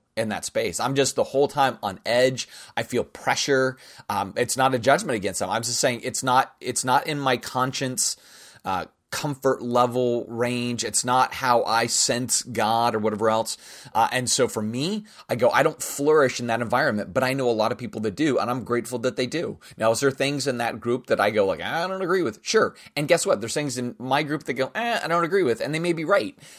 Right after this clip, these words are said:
because this is where I go back to the diversity of the church, the fact that nobody's got it all pinned down, and thus nobody is the remnant. If anything, it's just the people of God in the world. That's what God is doing, right? Now, I'm sure in that there are people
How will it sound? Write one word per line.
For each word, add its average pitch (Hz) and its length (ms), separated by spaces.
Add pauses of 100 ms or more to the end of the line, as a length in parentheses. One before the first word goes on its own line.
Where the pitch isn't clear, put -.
(120)
because 139 260
this 151 120
is - 80
where 139 100
I - 20
go 135 80
back 120 200
to 139 80
the 117 80
diversity 135 480
of 175 80
the 175 40
church, 104 380
the 113 80
fact 110 340
that 104 120
nobody's 135 420
got 135 160
it 131 80
all 123 120
pinned 131 260
down, 101 260
and 127 100
thus 139 200
nobody 139 460
is 131 200
the 117 160
remnant. 104 720 (520)
If - 80
anything, 147 380 (240)
it's 143 120
just 175 180
the 160 60
people 165 260
of 147 80
God 143 320 (160)
in 151 180
the 170 80
world. 131 380 (180)
That's 135 240
what 139 100
God 127 160
is 113 120
doing, 113 360
right? 107 280 (480)
Now, 156 120
I'm 202 40
sure 202 200
in 147 220
that 160 180
there 156 100
are 156 80
people 143 400